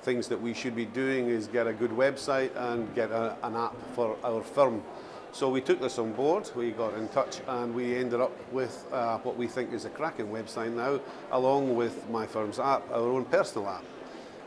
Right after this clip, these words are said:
The app, uh, not only does it have some excellent features, especially the mileage calculator,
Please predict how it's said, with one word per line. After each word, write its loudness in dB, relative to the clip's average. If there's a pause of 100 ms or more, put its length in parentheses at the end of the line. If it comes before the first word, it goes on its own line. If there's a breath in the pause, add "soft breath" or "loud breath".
The 0
app, 4
uh, 2 (340)
not 2
only 4
does -2
it -2
have 2
some -2
excellent -2
features, -2
especially -2
the 0
mileage 2
calculator, 2